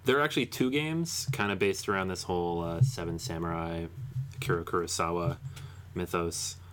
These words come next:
Um, the first, Seven Swords, uh, was a Kickstarter game, Game Salute, and that one wrapped up, I wanna say, two weeks ago, so end of April. And they say they're shipping in June, so it should be out pretty soon.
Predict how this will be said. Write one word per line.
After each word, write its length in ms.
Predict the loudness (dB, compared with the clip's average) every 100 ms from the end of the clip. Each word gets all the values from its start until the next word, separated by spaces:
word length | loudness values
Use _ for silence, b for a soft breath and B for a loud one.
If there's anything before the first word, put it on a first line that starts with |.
| B
Um, 380 | 0 0 2 0 -2 -6 B B B
the 60 | 0
first, 560 | 4 4 4 0 -4
Seven 340 | 0 4 4 2
Swords, 800 | 4 4 4 2 2 2 0 -6 -2
uh, 160 | 0
was 140 | 2 0
a 20 |
Kickstarter 480 | -2 0 0 0 0
game, 320 | 0 -2 -6 -10 -10 -2
Game 180 | -2
Salute, 380 | 0 0 2 0 -4 B B B 0
and 80 |
that 160 | 2 2
one 540 | 2 4 2 2 0
wrapped 320 | 2 0 0 0
up, 440 | 0 2 0 -2
I 40 |
wanna 160 | -2 -2
say, 120 | -4
two 200 | -2 0
weeks 220 | 0 -2
ago, 280 | -4 -2 -2
so 320 | -4 -2 -2 -4 -4
end 180 | -2 0
of 100 | 0
April. 360 | 0 -2 -4 -6 -14 B B B
And 280 | -4 -2 -2 -6
they 300 | 2 4 4
say 220 | 4 4
they're 120 | 4
shipping 340 | 2 0 0 0
in 160 | 0
June, 360 | 0 0 0 -4 -4
so 280 | 0 2 2
it 80 |
should 160 | 2 2
be 140 | 2
out 100 | 0
pretty 180 | 0 -2
soon. 300 | 0 -2 -2